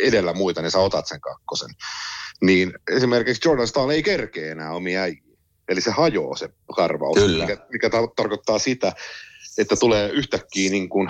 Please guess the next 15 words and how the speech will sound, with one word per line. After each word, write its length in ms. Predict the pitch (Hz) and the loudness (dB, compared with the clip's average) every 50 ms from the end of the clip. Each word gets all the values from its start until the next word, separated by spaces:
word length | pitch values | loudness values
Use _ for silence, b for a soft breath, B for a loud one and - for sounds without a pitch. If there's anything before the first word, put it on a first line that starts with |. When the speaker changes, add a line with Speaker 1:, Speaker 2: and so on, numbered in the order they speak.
| - - - | -4 -2 0
Speaker 1:
kaksi 320 | 143 147 143 - - - | 2 2 2 0 -2 0
nolla 280 | 87 82 85 82 82 80 - - - - - - | 2 4 4 4 2 -2 -4 -10 -16 -16 -4 0
tai 140 | 131 127 120 113 | 0 0 2 4
kolme 280 | - 160 143 110 92 | 4 4 4 2 0
nolla 220 | 85 80 80 80 78 | -2 -2 -2 -2 0
kakkonen 540 | - 92 90 - _ - - - - - - - 82 | 0 -2 -2 -2 _ -8 -6 -6 -6 -8 -4 -4 -2
vastaan. 480 | 82 - - - - - - - - - b b b b b b b b b b b b _ - - - - | -2 -2 -6 -10 -10 -10 -10 -10 -12 -14 b b b b b b b b b b b b _ -20 -20 -6 0
Eli 180 | 98 87 85 90 | 2 2 2 4
meillä 180 | 87 101 101 101 | 2 2 2 2
on 60 | - | 2
kolme 300 | 143 147 139 123 101 87 | 2 2 2 2 -2 -2
pelaajaa 480 | - 90 85 82 76 78 76 73 80 | -4 -4 -4 -4 -4 -4 -4 -4 -4
ul-, 340 | 82 80 - - 113 110 - _ | -4 -2 0 0 0 0 -2 _
pelin 200 | - 117 107 101 | 0 2 2 2
ulkopuolella 640 | 107 113 101 92 87 - 90 85 78 78 78 82 | 2 2 2 0 0 0 0 0 0 0 -2 -2